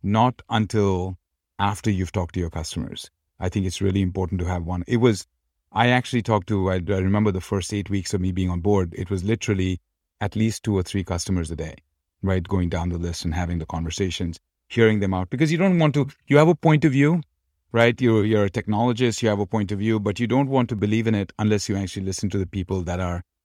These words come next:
using your technology to be successful. So, so almost all one-on-one. But since then, since we've actually made this happen, we've made them successful, the new products have come out, we've hired a new team. Now you can see us turn up the,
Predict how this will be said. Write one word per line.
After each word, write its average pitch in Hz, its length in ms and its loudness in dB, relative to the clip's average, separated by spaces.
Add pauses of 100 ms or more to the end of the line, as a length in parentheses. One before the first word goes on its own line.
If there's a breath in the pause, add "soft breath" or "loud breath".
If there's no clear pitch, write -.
(160)
using 104 320 2
your 90 120 0
technology 90 560 -6
to 85 80 -6
be 85 80 -4
successful. - 640 -10
So, 98 380 0
so 123 200 0 (100)
almost 127 360 2
all 139 160 4
one-on-one. 104 640 0
But 117 120 0 (280)
since - 460 0
then, - 260 -6 (480)
since - 300 0
we've 151 200 2
actually 175 440 0
made 135 320 6
this 139 160 0
happen, 110 440 0
we've 98 220 -6 (300)
made 120 280 6
them 123 200 2
successful, 104 720 -2
the 95 120 -2
new 104 160 2
products 113 440 2
have 110 160 -2
come 101 180 0
out, 95 380 -2
we've 92 120 -6
hired 131 300 4
a 139 60 4
new 120 120 4
team. 98 380 -4 (460)
Now 123 580 4 (440)
you 113 120 0
can 113 160 0
see 120 260 -2
us 101 120 -2
turn 101 260 -2
up 95 160 -4
the, 87 220 -4